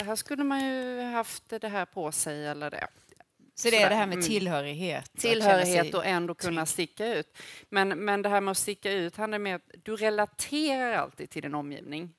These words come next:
Speaker 1: Och sen hur du relaterar, om, om du kanske vill sticka ut väldigt mycket, då har du ändå relaterat till de där frackarna. Sen om du väljer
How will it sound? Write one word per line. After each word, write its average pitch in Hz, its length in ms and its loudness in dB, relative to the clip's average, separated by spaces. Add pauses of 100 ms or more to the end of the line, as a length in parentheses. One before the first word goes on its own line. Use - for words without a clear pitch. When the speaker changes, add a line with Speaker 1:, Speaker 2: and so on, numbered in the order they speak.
(140)
Speaker 1:
Och 175 100 -6
sen 185 260 0
hur 233 400 -2
du 226 120 -4
relaterar, 190 680 0
om, 160 260 -8
om 165 140 -12
du 156 120 -10
kanske 156 320 -10
vill 233 280 -4
sticka 220 440 2
ut 165 300 2
väldigt 165 180 0
mycket, 170 240 -6
då 160 60 0
har 156 80 2
du 202 120 -2
ändå 262 460 0
relaterat 240 920 0
till 156 240 -6
de 165 140 -4
där 156 100 2
frackarna. 147 640 -4
Sen 180 180 -4
om 202 100 -6
du 208 80 -6
väljer 156 460 -2